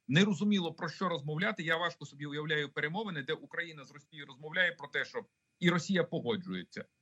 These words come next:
Забираєтесь з українських територій, виплачуєте репарації, Україна стає членом нато, Україна стане, стає членом Європейського Союзу,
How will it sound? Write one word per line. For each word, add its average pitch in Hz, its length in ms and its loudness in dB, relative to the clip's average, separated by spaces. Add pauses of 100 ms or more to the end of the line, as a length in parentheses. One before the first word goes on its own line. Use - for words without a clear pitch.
(140)
Забираєтесь 165 640 2
з - 20 -16
українських 151 520 -12
територій, 196 460 -6
виплачуєте 147 600 -4
репарації, 196 640 -2
Україна 156 400 -4
стає 147 260 -8
членом 131 340 -10
нато, 233 260 -2
Україна 156 320 -2
стане, 139 380 0
стає 147 240 -2
членом 135 340 -6
Європейського 131 560 -2
Союзу, 180 480 -6